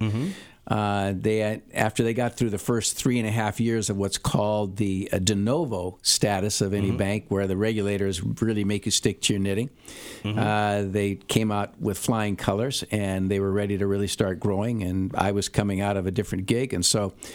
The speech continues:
Speaker 2: John DeCero, the, uh, president of the bank, my personal friend for a long time, gave me a call and said, "You ready to go back to work?" And I said,
Speaker 1: <laughs>
Speaker 2: "Sure."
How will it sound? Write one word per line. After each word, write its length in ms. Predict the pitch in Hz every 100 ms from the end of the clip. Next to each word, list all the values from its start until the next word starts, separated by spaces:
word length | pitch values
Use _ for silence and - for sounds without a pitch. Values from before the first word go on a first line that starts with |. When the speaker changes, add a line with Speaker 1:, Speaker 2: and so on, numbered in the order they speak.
| - - -
Speaker 2:
John 280 | - 110 101
DeCero, 500 | 101 - 107 104 95
the, 220 | 95 95
uh, 60 | 95
president 360 | - 107 104
of 60 | 98
the 40 |
bank, 320 | 90 107 113
my 100 | 98
personal 440 | 92 113 101 107 92
friend 300 | - 104 95
for 100 | 95
a 40 |
long 220 | 92 95
time, 360 | 92 107 110 120
gave 240 | 95 101
me 100 | 98
a 60 | 92
call 300 | - 107 113
and 120 | 95
said, 300 | - 101 95
"You 120 | 98
ready 180 | 104 104
to 60 | 101
go 140 | 107
back 240 | 104 104 -
to 60 |
work?" 240 | 95 113 147 80
And 80 | 95
I 100 | 95
said, 480 | 92 107 98 92 -
Speaker 1:
<laughs> 0 |
Speaker 2:
"Sure." 600 | - - - 185 160 -